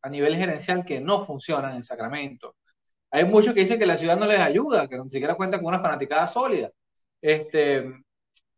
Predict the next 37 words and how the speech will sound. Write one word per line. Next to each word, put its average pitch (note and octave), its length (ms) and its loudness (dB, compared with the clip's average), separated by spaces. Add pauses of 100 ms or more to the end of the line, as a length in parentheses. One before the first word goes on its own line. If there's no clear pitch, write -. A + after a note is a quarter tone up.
(160)
el E3+ 200 0
punto A3+ 260 2
es C4+ 80 -6
que, C4+ 100 0
eh, F3 1080 2
eh, - 120 -14 (880)
actualmente A3 560 2
el D#3 60 -2
Sacramento F3+ 440 0
hoy A3+ 100 4
en A3 100 2
día A3 320 4
tiene B3+ 240 -2
una A#3 180 2
base G#3+ 440 2 (100)
que F#3 100 -2
es E3+ 120 -4
muy B3 260 -2
interesante. F3 560 -2
O - 20 -6
sea, C#3+ 200 -2 (180)
falto B3 280 -4
de A#3+ 60 -6
talento G#3 280 -2
no G3 80 -2
está, A#3 220 0
y F3+ 40 -2
creo G3 120 0
que G#3 60 0
lo F#3+ 80 4
hablamos F3+ 260 2
hace F#3+ 180 -2
dos F3 180 0
live, E3+ 460 0
eh, - 80 -18 (340)
al C4+ 100 -12
respecto. F#3+ 520 -4